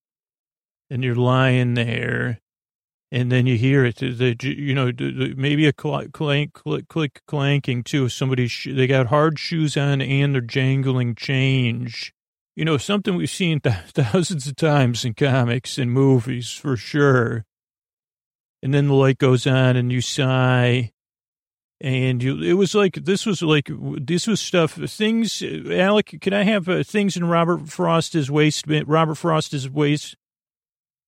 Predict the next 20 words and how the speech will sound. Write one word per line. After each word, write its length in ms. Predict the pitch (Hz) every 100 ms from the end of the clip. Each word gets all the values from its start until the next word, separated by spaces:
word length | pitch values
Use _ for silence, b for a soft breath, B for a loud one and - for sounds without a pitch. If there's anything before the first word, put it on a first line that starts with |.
| -
Robert 380 | 139 151 151 151
Frost's, 540 | - 147 143 139 -
his, 600 | 143 127 123 127 120 117
his 380 | - 127 117 117
waist 640 | 131 131 131 135 139 - 143
bin 460 | 131 127 127 135
for 320 | - 147 127
four 320 | 110 151 147 131
thousand? 920 | - 131 131 123 - 131 120 127 127 _ _ _ _ _ _ _ _ _ _
Uh, 200 | 135 127 -
'cause 140 | 127
that 180 | 139 151
would 100 | 139
be 80 | 139
the 80 | 127
poem. 440 | 151 147 135 120
The 100 | 127
light 260 | 139 143 -
goes 320 | 143 135 123
on. 680 | 135 127 127 123 127 123